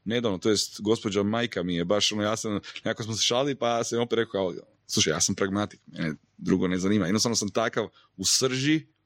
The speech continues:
u svojoj krvi, u kostima, ja ne mogu iz toga pobjeći.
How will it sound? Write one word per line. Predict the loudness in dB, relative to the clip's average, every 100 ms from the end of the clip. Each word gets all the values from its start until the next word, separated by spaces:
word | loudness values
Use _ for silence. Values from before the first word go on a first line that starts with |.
| _
u | 0
svojoj | 4 4 4
krvi, | 2 2 2
u | 0
kostima, | 0 -2 0 2 4
ja | 4
ne | 4
mogu | 2 2
iz | 0
toga | 0
pobjeći. | 2 0 0 -4 -8